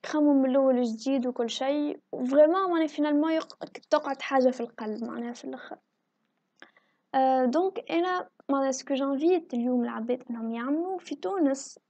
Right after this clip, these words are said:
إي هوني بارتيكوليرمون في، في بيروت مازاويت، يعني سي دو ريفليشير على بكري شنو تحبوا تعملوا بعد الباك، معناها سي دو ريفليشير اي سي دو رونسينيي. راهو الباك ماهوش بوت في حد ذاته، ماهوش تيرمينوس، الباك هو جوست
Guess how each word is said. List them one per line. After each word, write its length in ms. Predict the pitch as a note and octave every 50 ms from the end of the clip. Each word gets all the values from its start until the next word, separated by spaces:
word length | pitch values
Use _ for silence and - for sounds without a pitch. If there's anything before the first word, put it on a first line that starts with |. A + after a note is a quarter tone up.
| _
إي 200 | - B3 A#3+ B3 B3+
هوني 280 | C4 C4 C#4 C#4 C4+
بارتيكوليرمون 800 | B3+ C4 C4 B3+ - - C4+ C4+ - B3 B3 A#3+ B3 B3 B3+ B3
في، 360 | A#3+ - - A#3 A3+ B3 -
في 140 | - - A#3+
بيروت 360 | A#3+ _ B3+ B3+ B3 A#3+ A#3+
مازاويت، 520 | A#3+ A#3 A#3 A#3+ A#3 A#3 B3 C4+ C#4 C4+ - - - _ _ _ _ _ _ _ _
يعني 460 | C#4 C#4 C4+ C4+ C4+ C4+ C4+ C4+ C4 - - _ _ _ _ _ _ _ _ _ _ -
سي 240 | - - - C#4+
دو 140 | C#4 B3+ C#4
ريفليشير 800 | C4+ C4+ D4+ D4 - D4 D4 C#4 - - - D4 D4+ D4+ D4 - - _ _
على 220 | - B3 B3+ C4 C4
بكري 380 | A#3+ B3 C#4 C#4 - B3+ A#3
شنو 200 | A3+ - - A#3+
تحبوا 300 | A#3+ - - B3+ A#3 A#3+
تعملوا 360 | A#3+ - B3 A3+ A3+ A3 A3+ A3+
بعد 280 | A3 A#3 A3 A3 G#3+
الباك، 480 | B3+ C4 _ - B2 - - - - C4
معناها 400 | A#3+ A#3+ A#3 A#3 A#3+ A#3+ A#3+ B3
سي 180 | B3 - -
دو 140 | A#3+ A#3 B3+
ريفليشير 640 | B3 C4 C4+ C4+ - C4+ C4 C4 - - C4+ C#4 B3+
اي 80 | B3+ B3+
سي 140 | B3+ -
دو 120 | A#3 A#3 A#3+
رونسينيي. 580 | - B3 B3 B3+ B3+ C4 B3 A#3 A3+ A3+ A3
راهو 340 | A3+ A#3+ B3 C4 C#4 C#4 D4 C#4+ - - - - _ _ -
الباك 380 | C4 A#3 B3+ D4 D#4 D#4+ D#4
ماهوش 440 | C#4 C#4 C#4 C#4+ D4+ E4 D#4+ - -
بوت 240 | B3 B3 C#4 C4+ C#4
في 100 | - B3+
حد 220 | - - A#3+ A3+ A3+ -
ذاته، 320 | A#3+ A3+ A3 A3 A#3 A3+
ماهوش 360 | A3+ A3+ A3+ B3 C4+ C#4 C4+ -
تيرمينوس، 640 | - C4+ B3+ B3+ B3 B3 A#3+ A#3+ C#4 D4+ D4 -
الباك 260 | C4+ B3+ D4 C#4 C#4+ -
هو 160 | D#4+ D#4 D4
جوست 360 | C#4+ D4+ D#4+ E4 E4 E4 _